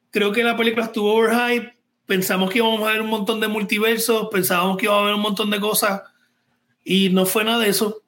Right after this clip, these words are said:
Y yo creo que por eso es que está recibiendo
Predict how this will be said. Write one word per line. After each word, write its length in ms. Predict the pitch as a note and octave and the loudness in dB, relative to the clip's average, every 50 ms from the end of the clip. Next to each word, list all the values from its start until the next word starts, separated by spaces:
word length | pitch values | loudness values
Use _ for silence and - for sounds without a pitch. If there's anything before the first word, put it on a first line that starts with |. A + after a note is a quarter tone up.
| _ _ - | _ _ -4
Y 680 | - F#3 F#3 F3+ F3 E3+ E3 E3 E3 D3+ D3+ - C3+ | -2 0 0 2 0 0 0 -2 -2 -2 -4 -6 -4
yo 120 | D3+ F3+ F3 | -2 0 0
creo 160 | F3+ F#3+ G#3 | 2 2 2
que 60 | G3+ | 2
por 100 | G3 G3 | 0 0
eso 120 | F#3+ F#3+ F#3+ | 0 -2 -2
es 40 | |
que 80 | - G#3+ | -2 -4
está 180 | F#3 - G3+ G3 | -2 -2 -2 0
recibiendo 840 | G3 F#3+ - - F#3+ F#3 F#3 F#3 F#3+ F#3 F#3 F3 E3+ D#3+ D#3+ - | 0 -2 0 0 2 2 2 2 2 2 2 2 0 0 -4 -8